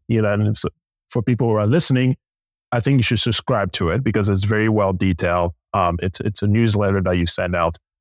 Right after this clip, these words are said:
about, uh, the real estate market, and the, it's pretty data.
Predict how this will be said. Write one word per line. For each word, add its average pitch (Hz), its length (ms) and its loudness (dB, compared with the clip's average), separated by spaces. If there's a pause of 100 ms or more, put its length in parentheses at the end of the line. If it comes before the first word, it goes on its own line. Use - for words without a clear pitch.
(140)
about, 90 400 0 (160)
uh, 92 160 0
the 92 120 0
real 107 220 2
estate 98 320 -2
market, 92 540 0
and 98 160 0
the, 98 260 0
it's - 180 -6 (400)
pretty 160 300 2
data. 117 560 2